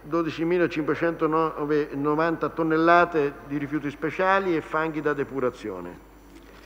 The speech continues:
e centottantottomilacinquecentoventidue tonnellate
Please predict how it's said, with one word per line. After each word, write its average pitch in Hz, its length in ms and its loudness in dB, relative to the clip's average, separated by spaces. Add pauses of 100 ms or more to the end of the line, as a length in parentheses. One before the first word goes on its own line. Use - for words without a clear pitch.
(500)
e - 120 -12
centottantottomilacinquecentoventidue 147 2750 0
tonnellate 165 920 4